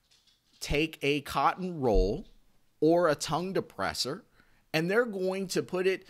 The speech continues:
towards the backside of one side of their mouth. Like, let's just say on the right side, okay? So you put the tongue depressor, it's on the right side, and you're gonna have the patient clench or bite down on the right.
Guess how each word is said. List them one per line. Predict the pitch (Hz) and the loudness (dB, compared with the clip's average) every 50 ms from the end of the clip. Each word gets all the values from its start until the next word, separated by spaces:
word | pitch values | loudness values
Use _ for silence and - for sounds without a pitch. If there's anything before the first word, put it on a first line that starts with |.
| - _ _ | -20 _ _
towards | - 180 165 156 151 143 - | -2 2 4 4 4 4 2
the | 139 127 | -2 -4
backside | 117 107 104 151 165 185 190 - - - 190 165 160 165 170 170 160 | -2 2 6 8 10 8 8 6 2 4 6 6 8 6 6 4 2
of | 143 131 120 - - | 0 0 -2 -8 -12
one | - 120 113 120 127 143 180 196 202 196 | -10 -8 -6 0 2 4 4 4 4 4
side | - - 117 117 113 | 4 4 4 4 4
of | 110 | 4
their | 113 113 | 4 2
mouth. | 113 123 117 85 - - - - | 4 4 2 2 0 -4 -12 -10
Like, | 101 107 117 120 110 - | -2 -2 -2 -2 -2 -2
let's | 190 214 240 - - - | -2 0 0 2 2 2
just | - 226 202 - - | 2 2 2 2 2
say | - 160 151 147 | 4 4 4 6
on | 139 139 135 131 | 4 4 4 2
the | 123 | 2
right | 113 107 95 87 85 - | 2 4 2 2 0 -2
side, | - - 85 - - - - | -4 -4 -4 -4 -4 -6 -8
okay? | 98 104 - 147 156 180 - - - - - | -6 0 2 2 2 2 0 -4 -14 -10 -4
So | - 165 | -2 0
you | 160 151 | 0 0
put | - 190 165 - - | 2 0 0 0 -2
the | 160 | -4
tongue | 120 - 240 240 247 247 240 | -4 -2 0 0 0 2 0
depressor, | 240 240 - 220 202 202 196 - 208 202 175 | 0 2 4 6 6 6 6 4 2 0 0
it's | 156 - | 0 0
on | 151 127 123 113 | 0 0 0 0
the | 110 | 0
right | 104 127 180 208 214 202 | 0 4 4 4 4 2
side, | - - 190 170 170 170 170 151 | 2 4 8 8 10 8 8 6
and | 147 143 | 2 -4
you're | 151 160 165 | -6 -4 -4
gonna | 196 185 180 | -4 -2 -2
have | 180 175 156 | -2 -2 -2
the | 160 - | -4 -4
patient | - 170 180 156 - 170 156 123 - _ | -4 -4 -4 -4 -4 -4 -6 -6 -10 _
clench | - - - 208 233 190 - - - - - | -12 -4 0 2 2 2 2 0 -2 0 0
or | 147 139 | -2 -2
bite | 135 104 - 147 165 202 208 - - - | -2 4 6 6 6 6 4 -2 -6 -2
down | 123 117 123 135 139 156 - - | 0 2 2 2 2 0 -4 -6
on | 117 120 117 127 131 | -4 -4 -4 -2 -2
the | 156 170 | -2 0
right. | 202 254 294 240 - - | 0 0 0 0 -2 -8